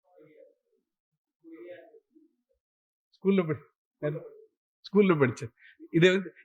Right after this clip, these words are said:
இதுல ஒரு பெரிய வித்தியாசம் பார்க்க முடிஞ்சது. படிச்சவங்களுக்கும், பள்ளிக்கூடத்து படிச்சு, காலேஜ் போயிட்டு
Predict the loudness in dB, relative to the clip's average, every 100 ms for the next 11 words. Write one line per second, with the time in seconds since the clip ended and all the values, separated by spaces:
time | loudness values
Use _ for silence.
0 | -2 0 4 6 8 6 6 4 4 2
1 | 0 2 2 2 0 0 0 0 -4 -4
2 | -6 -10 -20 _ _ _ _ _ 4 4
3 | 4 -2 -2 -2 -2 -2 0 0 0 -6
4 | _ _ _ _ _ _ 2 2 0 -2
5 | -2 -2 -2 -4 -6 -6 -8 _ _ _
6 | _ _ 0 2 2 0 0 0 4 2